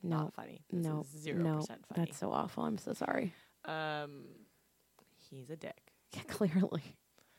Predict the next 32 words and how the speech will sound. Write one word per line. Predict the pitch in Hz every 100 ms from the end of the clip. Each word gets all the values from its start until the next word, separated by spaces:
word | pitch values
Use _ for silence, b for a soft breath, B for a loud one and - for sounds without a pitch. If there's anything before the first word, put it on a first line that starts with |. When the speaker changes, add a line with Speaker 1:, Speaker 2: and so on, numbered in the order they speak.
| _ _ - _ _
Speaker 2:
Um, | 185 185 185 185 180 175 180
anyway, | 247 294 220 165 165 - _
but | 247
yeah, | 262 185
this | 208 240
is | 226 202 - -
the | 208
idea | 196 214 202 180
that, | 170
like, | 165 160
men | 156 165 165 170 170
have | 165 165 -
power | 160 160 156
over | 156
women | 156 160 151
and | 147 147 151
men | 151 151 147
like | 156 147 - _ _ _ _ _ -
women | 175 170 165 156 - _ _ -
who | 180 165 156 151 _ _ _ -
will | 151 156 151 147 - _
do | 170 160
whatever | 151 151 151 147
they | 147
want. | 147 147 - -
And | 185 185
we'll | 185
get | 185 175
into | 175 175
this, | 175 165
I | 165 151
think, | 156 151 -